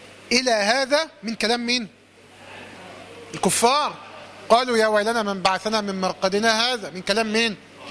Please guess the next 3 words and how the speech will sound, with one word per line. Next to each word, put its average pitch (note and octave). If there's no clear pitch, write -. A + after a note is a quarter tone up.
كفار. A3+
طيب. G3+
إنما A#3